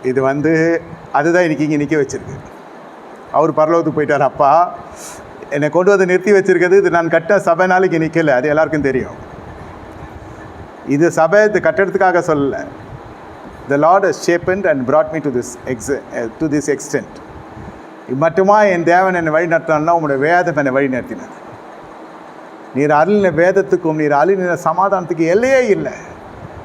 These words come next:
சங்கீதக்காரன் இதை படிச்ச வேதம் தானே நினைக்கிறது இல்லை. "உம்முடைய வேதத்தை தியானிக்கும்படி என் கண்களை திறந்தருளும்." இவங்க கூட இருக்கிற வரைக்கும் ஒண்ணும் நடக்காது. இந்த மருமகள் மாமியாரை பார்த்து சொல்ற வசனம் இது.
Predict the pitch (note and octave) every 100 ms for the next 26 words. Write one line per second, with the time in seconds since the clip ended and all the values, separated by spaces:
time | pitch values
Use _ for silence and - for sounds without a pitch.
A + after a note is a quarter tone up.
0 | - - - F3+ B3 A#3+ A3+ G#3 F#3+ F3
1 | G#3 G#3 G3+ A#3+ A3 G#3 G3+ G3+ G3 F#3+
2 | F#3 F3 D#3+ C3 F#2+ - - - C#3 D#3+
3 | E3+ A3 A#3 G3+ G#3+ G3 A3 A#3 A3 G#3+
4 | G#3 G3+ D#3+ A#2+ - - - D3 D3+ F3+
5 | A3 A3 G#3+ G3+ G#3 F#3 - - - -
6 | - - - - - - - - - -
7 | - - - - - - - D3 F3+ G#3+
8 | G3+ G3+ B3+ B3 G#3+ G#3 G3+ G3 G#3+ G#3+
9 | D#3+ F#3+ A3 A3 G#3+ F#3+ G3+ F#3 - -
10 | - - D3 D#3+ G3+ G3+ F#3+ F3+ D#3+ F#3+
11 | F#3+ E3+ F3+ F3+ E3+ D#3+ D#3+ D#3+ D#3 F3+
12 | D3 G#2+